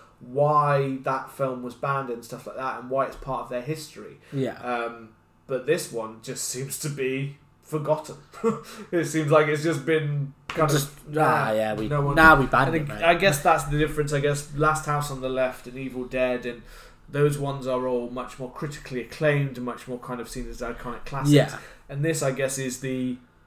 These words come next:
Speaker 1: kind of, I guess, failed follow-up to Texas Chainsaw Massacre for Tobe Hooper. You know what I mean? He did have, we know that Tobe Hooper is a director who, um, you know, love.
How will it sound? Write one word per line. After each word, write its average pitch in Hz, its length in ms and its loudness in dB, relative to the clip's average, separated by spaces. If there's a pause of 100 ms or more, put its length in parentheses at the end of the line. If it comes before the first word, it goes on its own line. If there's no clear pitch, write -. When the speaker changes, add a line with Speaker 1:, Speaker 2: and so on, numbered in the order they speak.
(500)
Speaker 1:
kind 123 220 -8
of, 117 120 -8
I 117 80 -4
guess, 123 280 -6 (280)
failed 123 500 -2
follow-up 120 680 -4
to 123 120 -10
Texas 120 400 -12
Chainsaw 135 420 -6
Massacre 113 360 -10
for 120 120 -12
Tobe 117 280 -6
Hooper. 143 340 -2
You 123 120 -6
know 139 100 -2
what 135 100 0
I 131 40 -4
mean? 143 200 -4
He 156 100 -2
did 151 220 0
have, 139 360 2 (460)
we 165 120 0
know 170 280 6
that 143 200 0
Tobe 147 280 0
Hooper 143 500 0
is 127 320 -6
a 131 200 0
director 135 680 2
who, 127 420 -2
um, 123 600 -4
you 135 100 -6
know, 127 120 -2
love. 135 520 -2